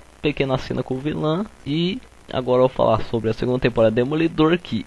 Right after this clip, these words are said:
a Elektra, ela morre e ela vai ser ressuscitada por um grupo da Mão, que é a inimiga do Stick, né, esse grupo. Após os defensores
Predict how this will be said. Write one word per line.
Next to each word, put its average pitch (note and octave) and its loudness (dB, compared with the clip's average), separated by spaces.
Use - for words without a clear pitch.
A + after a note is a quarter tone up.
a C3 4
Elektra, C#3+ 2
ela C#3+ 4
morre C3+ 2
e C#3 -2
ela B2+ 4
vai C3+ 4
ser C#3 -2
ressuscitada B2+ -2
por C3+ -4
um C3+ -2
grupo B2 -2
da C3 4
Mão, A2+ 0
que B2 2
é B2+ 4
a C#3+ 0
inimiga C#3+ 2
do C#3 -4
Stick, - -6
né, G2+ -4
esse A2 -6
grupo. G2+ -8
Após B2 2
os A#2 -10
defensores B2+ 0